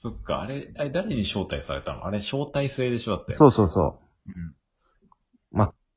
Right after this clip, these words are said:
Speaker 2: 梶田学士さんっていう、ま、先輩の芸人さん。
Speaker 1: <laughs>
Speaker 2: ちょ、全然会ってなかったけど。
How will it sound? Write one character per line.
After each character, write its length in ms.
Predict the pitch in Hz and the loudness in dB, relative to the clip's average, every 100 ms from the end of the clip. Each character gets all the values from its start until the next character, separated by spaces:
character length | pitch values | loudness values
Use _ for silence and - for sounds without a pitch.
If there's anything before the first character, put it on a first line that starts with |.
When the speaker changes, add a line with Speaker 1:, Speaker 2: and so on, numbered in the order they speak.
| _ - - | _ -20 -2
Speaker 2:
梶 320 | - 160 143 | 6 6 8
田 120 | 120 | 8
学 280 | 98 95 101 | 8 8 6
士 80 | 85 | 4
さ 160 | 101 85 | 4 2
ん 40 | |
っ 20 | |
て 100 | - | 2
い 60 | 78 | 0
う、 120 | 62 | 2
ま、 140 | 98 | 0
先 260 | 90 113 110 | 6 8 10
輩 300 | 110 98 - - _ _ - - 113 | 10 8 6 -10 _ _ -16 -2 2
の 120 | 107 | 6
芸 200 | 104 98 | 6 6
人 160 | 95 | 6
さ 140 | 85 87 | 2 -2
ん。 120 | 78 - | -4 -10
Speaker 1:
<laughs> 160 | - - | -16 4
Speaker 2:
ち 80 | 120 | 6
ょ、 40 | |
全 260 | 95 127 151 | 10 10 12
然 160 | 147 | 10
会 40 | 147 | 8
っ 60 | - | 6
て 60 | |
な 80 | 107 | 6
か 80 | 92 | 6
っ 40 | |
た 80 | 87 | 6
け 40 | |
ど。 120 | 80 | 6